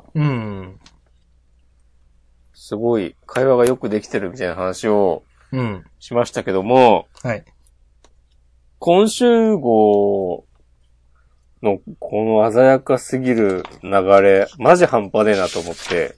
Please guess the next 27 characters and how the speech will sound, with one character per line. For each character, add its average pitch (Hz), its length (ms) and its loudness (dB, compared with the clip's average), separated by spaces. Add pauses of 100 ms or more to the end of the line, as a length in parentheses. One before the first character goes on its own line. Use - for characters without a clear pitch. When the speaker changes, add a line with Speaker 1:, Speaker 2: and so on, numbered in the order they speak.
(120)
Speaker 1:
う 139 80 -2
ん。 113 540 -6 (3750)
Speaker 2:
こ - 120 -6
の 101 200 -2
軽 120 420 2
妙 113 320 4
な 110 340 2 (160)
掛 - 160 -14
け 113 220 0
合 101 400 2
い 90 40 -8 (500)
Speaker 1:
う 123 60 -4
ん。 110 360 -6 (1200)
Speaker 2:
が、 120 420 6 (200)
ち - 80 0
ょ 160 80 8
っ 156 40 2
と 233 200 6
ず 247 140 2
つ 123 180 -2
加 110 220 -6
速 123 260 -4
し - 80 -6
て 131 100 0
っ 113 40 -4
て - 180 -16
さ 85 380 2